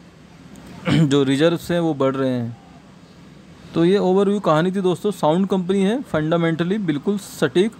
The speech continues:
बड़े-बड़े order हैं इनके पास, बड़े-बड़े customer हैं इनके पास, ठीक है।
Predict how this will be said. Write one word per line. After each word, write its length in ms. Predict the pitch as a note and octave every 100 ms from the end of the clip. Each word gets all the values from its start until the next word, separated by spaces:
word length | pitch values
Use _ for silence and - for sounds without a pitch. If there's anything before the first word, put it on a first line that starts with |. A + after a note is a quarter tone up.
| D3
बड़े-बड़े 420 | D3 E3 D#3 D#3+
order 320 | D3+ C#3 D#3+
हैं 80 | E3+
इनके 240 | F#3+ F#3+
पास, 380 | G3+ G3+ G#3+ - - - -
बड़े-बड़े 360 | D3+ E3 D#3+ E3
customer 480 | C#3 - D3 D3+
हैं 60 | C#3
इनके 160 | B2 B2
पास, 440 | C3 C3 - -
ठीक 180 | E3+
है। 80 | F3